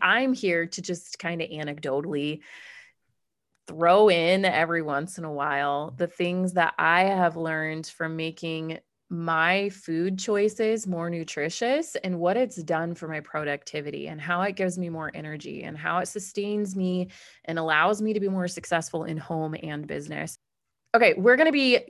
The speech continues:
doing this through, uh, five topics today. And the first one is meats, and then veggies, then snacks,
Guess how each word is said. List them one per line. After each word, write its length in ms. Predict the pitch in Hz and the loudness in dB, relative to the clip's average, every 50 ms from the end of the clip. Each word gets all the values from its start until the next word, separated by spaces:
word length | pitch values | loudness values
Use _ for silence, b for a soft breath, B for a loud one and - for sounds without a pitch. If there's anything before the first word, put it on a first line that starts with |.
| - _ _ _ - 208 180 | -20 _ _ _ -6 -6 -2
doing 360 | 180 214 220 240 247 247 240 | 0 2 4 4 4 2 4
this 380 | 226 190 180 196 220 - - | 4 6 6 6 4 2 -4
through, 280 | - - 202 185 175 175 - | -4 0 0 2 2 2 0
uh, 80 | - | -2
five 420 | 185 - - 196 190 202 220 226 214 | -6 0 4 6 6 8 6 4 4
topics 440 | 214 196 165 165 160 - - - - | 4 2 2 2 0 -6 -6 -6 -6
today. 220 | 170 160 156 147 | -4 -2 -2 -2
And 80 | 151 165 | -2 -4
the 60 | 170 | -2
first 200 | 202 202 202 - | -2 -2 0 0
one 140 | 254 254 254 | -2 0 0
is 180 | 233 214 190 | 0 0 0
meats, 600 | 190 196 214 262 320 - - - - - - - _ _ _ _ - | 0 0 0 0 0 -2 -6 -10 -18 -18 -18 -20 _ _ _ _ -10
and 200 | - 175 175 170 | -6 -6 -4 -2
then 240 | 180 175 190 220 208 | -2 -2 0 0 2
veggies, 640 | 208 175 170 170 175 170 160 165 180 185 - - _ _ _ _ | 2 2 2 2 0 -2 -2 -2 -4 -6 -10 -16 _ _ _ _
then 280 | 160 180 185 202 226 | -2 -2 0 0 0
snacks, 720 | 220 - 240 233 240 226 226 226 - - - - - - | -4 -2 0 4 4 4 4 2 -2 -12 -18 -18 -18 -18